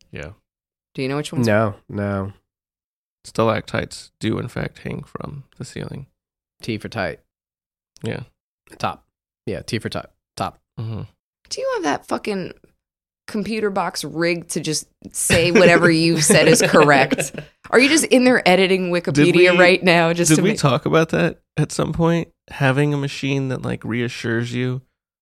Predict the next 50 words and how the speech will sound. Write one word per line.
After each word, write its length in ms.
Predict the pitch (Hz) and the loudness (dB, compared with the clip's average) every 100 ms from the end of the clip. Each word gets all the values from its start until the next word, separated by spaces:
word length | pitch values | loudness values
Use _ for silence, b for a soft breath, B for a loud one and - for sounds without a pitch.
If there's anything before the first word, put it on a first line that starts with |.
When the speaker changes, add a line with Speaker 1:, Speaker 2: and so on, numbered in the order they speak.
| - | -6
Speaker 1:
of 160 | 110 | -4
all 180 | 107 113 | -2 -2
the 100 | 117 | -2
random 400 | 101 120 113 123 | -2 -4 -4 -4
bullshit 400 | 113 113 - 151 | 0 2 2 4
you 140 | 262 - | 4 2
say? 340 | 135 131 135 - B | 2 0 -2 -10 B
Speaker 2:
<laughs> 140 | B | B
Speaker 1:
We 200 | 117 160 | 2 2
talked 200 | 156 175 | 4 2
Speaker 3:
Mm-hmm. 60 | 135 | 2
Speaker 1:
about 180 | 160 | 2
an 120 | 143 - | 2 0
app. 440 | 117 110 - - - - - _ 98 - _ | 0 -2 -4 -12 -18 -14 -14 _ -16 -16 _
Barbara 320 | - 131 139 139 | 2 2 4 2
and 100 | 117 | 2
I 100 | 110 | -2
did, 340 | 113 98 92 | -2 -2 -2
and 80 | - | -4
I 80 | 120 | -4
think 320 | 120 135 - | -2 -6 -4
Speaker 2:
That 160 | - 190 | -2 0
Speaker 1:
we 60 | |
Speaker 2:
would 80 | - | 2
be 100 | 214 | 2
amazing. 640 | 190 170 175 208 147 107 107 | 2 2 2 0 -2 -4 0
Speaker 1:
<laughs> 60 | |
And 80 | 147 | 4
I 100 | 131 | 4
think 300 | 127 156 160 | 2 -2 -2
we 200 | 151 131 | -2 -4
talked 280 | 120 117 123 | -4 -6 -6
about 240 | 113 92 | -6 -6
it. 180 | 95 - _ _ _ _ _ - | -6 -10 _ _ _ _ _ -10
I 100 | 131 | -6
don't 80 | 147 | -6
remember 260 | 151 151 | -6 -6
who, 260 | 135 139 135 | -4 -4 0
Speaker 2:
Where 300 | 208 240 233 | 2 4 4
Speaker 1:
where 100 | 139 | 4
we 120 | 139 | 4
Speaker 2:
it 40 | |
just, 140 | - 208 | 2 0
Speaker 1:
brought 80 | 214 | 0
it 40 | |
up. 40 | 202 | 4
Speaker 2:
whatever 340 | 202 202 214 | 6 6 2
you 220 | 233 202 | 0 -2
type 340 | 185 - 185 185 | -4 -2 0 4
Speaker 1:
Yeah. 160 | 156 | 6